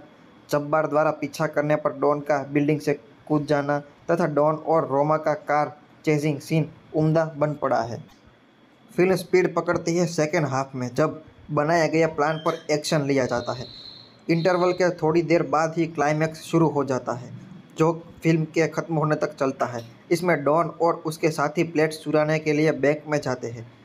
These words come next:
यहाँ पर वर्धन और जब्बार का डॉन के खिलाफ हो जाना चौंकाता है। कई रहस्य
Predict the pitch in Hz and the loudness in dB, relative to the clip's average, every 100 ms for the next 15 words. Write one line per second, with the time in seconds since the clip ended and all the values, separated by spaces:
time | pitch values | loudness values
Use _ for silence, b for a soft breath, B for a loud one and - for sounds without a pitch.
0 | - - 151 170 170 135 143 143 170 160 | -8 0 2 2 0 0 0 0 -2 0
1 | 160 151 - 147 143 160 156 160 143 135 | 0 0 -2 -4 0 0 0 0 0 2
2 | 143 151 156 151 147 151 151 143 143 147 | 2 2 -2 -4 0 0 0 0 0 0
3 | 147 151 B B - - 151 151 151 127 | -2 -4 B B -10 -2 0 0 0 -2
4 | 127 117 - - - - - - - - | -6 -10 -14 -16 -16 -18 -20 -20 -20 -6
5 | 151 185 180 156 165 165 180 180 | 0 2 2 2 0 0 2 2